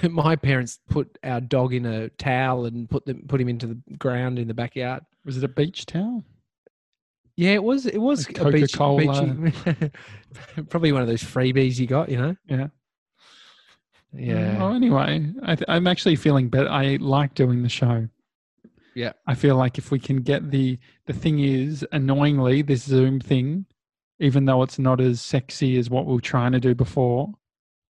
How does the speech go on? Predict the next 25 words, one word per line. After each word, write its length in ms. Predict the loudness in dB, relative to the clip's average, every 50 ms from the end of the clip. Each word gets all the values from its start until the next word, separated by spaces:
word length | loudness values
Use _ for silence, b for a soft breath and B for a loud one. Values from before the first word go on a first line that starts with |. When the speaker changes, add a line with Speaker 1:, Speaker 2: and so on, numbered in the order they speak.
| _ _ _ _ _
Speaker 2:
I 40 | -4
just 200 | -4 -2 -2 -2
like 280 | 0 -2 -2 -2 -4 -4
that 80 | -4 -2
it 80 | -2
works. 540 | 0 0 0 0 0 -2 -6 -12 -20 -20 -20 _ _ _ _ _ -14 -14 B B B B B
Speaker 1:
I 40 | 0
might 140 | 0 2 2
make, 260 | 2 0 -2 0 0
um, 420 | 0 2 2 2 0 -2 -6 -8 -10 _ _ _ _ _ _ _ _
a 40 | -6
little 160 | -6 -4 -4
video 640 | -4 -2 0 0 2 4 4 4 4 2 2 0 -2
about 240 | -2 -4 -4 -4 -4
my 260 | -2 -2 0 0 0
setup. 480 | 0 0 0 2 2 2 2 0 -2 -6 -6
I 60 | -4
was 120 | -4 -4
thinking 260 | -4 -6 -6 -4 -4 -4
about 300 | -2 -2 -2 -2 -4 -6 _ B B B -20 -20 B B B
who's 220 | 2 4 4 4 4
more 220 | 2 2 4 4
dialed 420 | 4 4 2 2 2 2 0 0 0
in. 240 | -2 -2 -2 -4 -8 _ _ _ _ _ _ -12
<laughs> 280 | -12 -12 -12 -10 -4